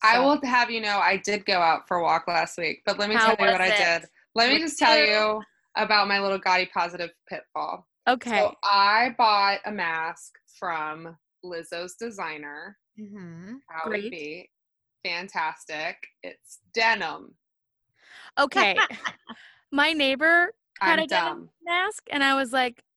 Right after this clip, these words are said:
Speaker 3: "What are you doing?" She's like, "It's so hot." I'm like,
Speaker 1: It's
Speaker 3: "You
Speaker 1: so
Speaker 3: want a denim
Speaker 1: fucking hot.
Speaker 3: mask?"
Speaker 1: Yeah, it's stupid. It was a dumb idea. Your neighbor and I were stupid.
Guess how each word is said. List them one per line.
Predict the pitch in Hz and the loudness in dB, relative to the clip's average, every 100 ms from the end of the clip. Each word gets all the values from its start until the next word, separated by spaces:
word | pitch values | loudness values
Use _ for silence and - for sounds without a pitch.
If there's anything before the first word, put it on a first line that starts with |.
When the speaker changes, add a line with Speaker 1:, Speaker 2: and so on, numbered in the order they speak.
| _ - | _ -8
Speaker 3:
"What | 254 | -6
are | |
you | 269 | -6
doing?" | 226 269 226 | -4 -4 -4
She's | 208 208 | -6 -10
like, | 202 | -12
"It's | - | -8
so | 220 208 | -4 -2
hot." | 196 214 185 | 0 0 -2
I'm | 202 | -6
like, | 208 202 | -8 -6
Speaker 1:
It's | 202 | -6
Speaker 3:
"You | 277 277 | -6 0
Speaker 1:
so | 220 208 214 | 2 4 2
Speaker 3:
want | 220 _ _ _ 285 | -4 _ _ _ -10
a | |
denim | 247 240 220 | 0 2 4
Speaker 1:
fucking | 233 226 | 2 0
hot. | 233 254 247 170 | 0 2 2 0
Speaker 3:
mask?" | - _ _ _ _ _ _ _ | -6 _ _ _ _ _ _ _
Speaker 1:
Yeah, | 240 254 214 | 0 4 4
it's | 196 - | 2 -4
stupid. | - 247 226 170 | -6 -4 -2 -4
It | |
was | 175 185 | -4 -10
a | |
dumb | 180 202 208 | -4 -2 -2
idea. | 202 202 214 196 160 190 | -4 -6 -6 -4 -6 -8
Your | 202 | -6
neighbor | 208 202 214 226 | -2 -2 -2 -2
and | 226 | 2
I | 233 233 254 214 | 2 2 0 -2
were | 214 214 | 0 0
stupid. | - 214 185 - 120 | -2 -4 -2 -2 -6